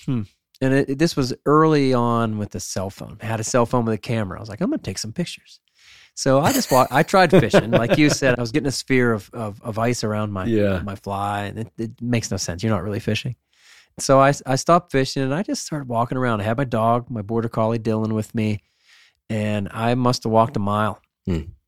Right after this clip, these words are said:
Speaker 1: There wasn't a ton of snow, six, six to eight inches, and there were, you know, there's some deer trails. I walked a long time, just enjoying it, I guess. Yeah, and I was just
Speaker 2: Yeah.
Speaker 1: enjoying being, I was the only one out there for sure.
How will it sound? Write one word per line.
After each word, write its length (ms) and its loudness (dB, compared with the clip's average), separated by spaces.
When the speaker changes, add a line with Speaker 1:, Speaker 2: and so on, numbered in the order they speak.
Speaker 1:
There 100 -2
wasn't 240 4
a 40 -6
ton 180 2
of 60 0
snow, 280 0
six, 320 -2
six 400 -4
to 180 -8
eight 140 4
inches, 560 -2
and 140 -2
there 80 2
were, 80 2
you 80 2
know, 160 2
there's 140 0
some 140 -4
deer 220 2
trails. 640 2
I 100 2
walked 300 2
a 40 -2
long 460 -4
time, 480 0
just 220 -6
enjoying 520 2
it, 160 2
I 80 -4
guess. 460 -2
Yeah, 280 0
and 80 -14
I 80 -4
was 200 -4
just 240 -6
Speaker 2:
Yeah. 60 -2
Speaker 1:
enjoying 420 2
being, 200 4
I 260 0
was 260 2
the 140 0
only 260 2
one 220 2
out 220 0
there 180 -6
for 120 -10
sure. 400 -2